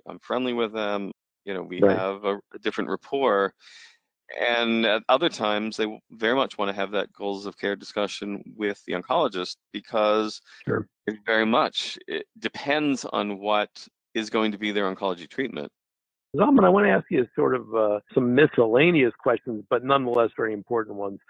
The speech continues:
Speaker 2: In your field of nephrology, also in our field of oncology, sort of the understanding of things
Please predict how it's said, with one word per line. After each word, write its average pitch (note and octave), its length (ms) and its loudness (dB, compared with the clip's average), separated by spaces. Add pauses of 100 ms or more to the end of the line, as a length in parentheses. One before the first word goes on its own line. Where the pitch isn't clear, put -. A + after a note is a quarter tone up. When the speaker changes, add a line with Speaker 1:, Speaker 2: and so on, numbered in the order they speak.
(460)
Speaker 2:
In B2 180 2
your D3 260 6
field B2 340 4
of A#2 120 -6
nephrology, C3 800 2
also A2+ 380 0
in G#2+ 100 -4
our A2+ 320 4 (100)
field A2 380 2
of G#2+ 400 0 (100)
oncology, A2+ 960 2 (420)
sort D3+ 180 6
of A#2+ 60 2
the B2 120 2
understanding C#3 840 2
of G#2 120 2
things A2+ 200 2